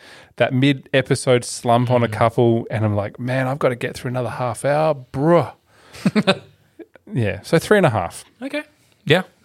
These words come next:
Speaker 2: I'm gonna, I'm gonna go four. I'm gonna
Speaker 1: Mm-hmm.
Speaker 2: fo-, uh, we'll get into it next week, but we, we've talked a lot about pacing and slumps and all that, and I
Speaker 1: Mm.
Speaker 2: think,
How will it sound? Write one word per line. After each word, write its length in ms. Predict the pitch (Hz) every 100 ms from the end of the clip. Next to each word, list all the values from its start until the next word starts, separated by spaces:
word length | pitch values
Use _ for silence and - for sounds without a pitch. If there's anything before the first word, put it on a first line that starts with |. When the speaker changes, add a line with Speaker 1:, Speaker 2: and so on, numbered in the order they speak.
| _ _ _ _ -
Speaker 2:
I'm 100 | 165
gonna, 80 | 160
I'm 100 | 151
gonna 140 | 165
go 100 | 147
four. 420 | 127 - 139 113 202 - - - _ _ -
I'm 80 | 135
gonna 100 | 123
Speaker 1:
Mm-hmm. 80 | 160
Speaker 2:
fo-, 60 |
uh, 800 | 131 123 123 123 123 123 120 120
we'll 160 | 135 262
get 140 | 214
into 260 | 180 180 160
it 60 | 127
next 320 | 120 113 -
week, 460 | 123 117 113 113 -
but 260 | 127 113 120
we, 140 | 123
we've 240 | 123 135
talked 360 | - 156 196 -
a 80 | 131
lot 280 | 123 120 120
about 480 | 113 113 101 117
pacing 380 | - 110 - 113
and 120 | 107 107
slumps 320 | 113 107 -
and 80 | 113
all 100 | 110
that, 140 | 110
and 100 | 113
I 80 | 120
Speaker 1:
Mm. 140 | 151
Speaker 2:
think, 280 | 135 131 120